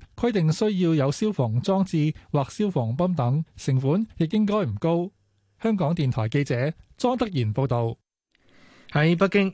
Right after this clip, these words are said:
Speaker 2: 國家主席習近平下晝出席政協一個聯組會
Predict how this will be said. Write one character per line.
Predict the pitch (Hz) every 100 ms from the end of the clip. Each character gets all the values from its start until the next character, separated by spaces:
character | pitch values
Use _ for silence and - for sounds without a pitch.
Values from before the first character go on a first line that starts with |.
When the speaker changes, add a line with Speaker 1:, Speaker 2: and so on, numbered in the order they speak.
| -
Speaker 2:
國 | 160
家 | 151 202 208
主 | 190
席 | 196 139
習 | 143 127
近 | 147 143 135
平 | 127 107
下 | 107 135 135
晝 | 147 147
出 | 143
席 | 180
政 | 123 143 139
協 | 131 -
一 |
個 | 170 139
聯 | 113 92
組 | - 139 170
會 | 135